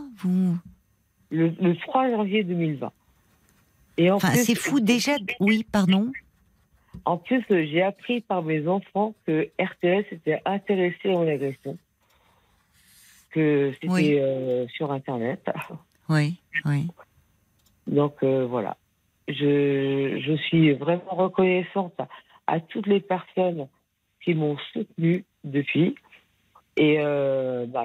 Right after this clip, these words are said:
Speaker 2: mes enfants en tête. Euh,
Speaker 1: Oui.
Speaker 2: mais, euh, en vrai, cette femme, je l'oublierai jamais. Je sais pas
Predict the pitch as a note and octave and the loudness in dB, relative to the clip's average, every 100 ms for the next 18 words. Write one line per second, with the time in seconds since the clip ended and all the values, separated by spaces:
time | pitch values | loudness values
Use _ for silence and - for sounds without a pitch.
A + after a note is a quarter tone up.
0 | C3 C#3+ C3 C#3 - D3 C#3+ C#3 D#3+ F#3 | -2 -2 -2 -4 -4 -2 -2 -2 0 -2
1 | F#3 D3 C3 B2+ B2+ B2 A#2+ A#2+ - E3 | -2 -4 -4 -4 -4 -4 -6 -10 -8 -2
2 | E3 D#3 - _ _ _ _ _ _ _ | 0 0 -4 _ _ _ _ _ _ _
3 | _ _ _ _ - E3+ D#3+ D3+ D3+ C#3+ | _ _ _ _ -4 2 4 2 2 0
4 | C#3 C#3 - D3+ D3 D3+ F#3 - _ _ | -2 -4 -4 -4 -2 0 -2 -2 _ _
5 | _ _ _ _ _ _ _ _ _ - | _ _ _ _ _ _ _ _ _ -10
6 | F3 E3 - G3 G3+ D3 - - C#3 D3+ | -8 -8 -2 0 0 -4 -12 -14 -10 -6
7 | C#3 D3+ D#3 D#3 C#3 D#3 C#3 G2+ _ _ | 0 0 2 0 -4 -12 -20 -20 _ _
8 | - - - _ - C#3+ C#3+ E3+ - G3+ | -20 -20 -20 _ -8 -6 -2 -2 2 2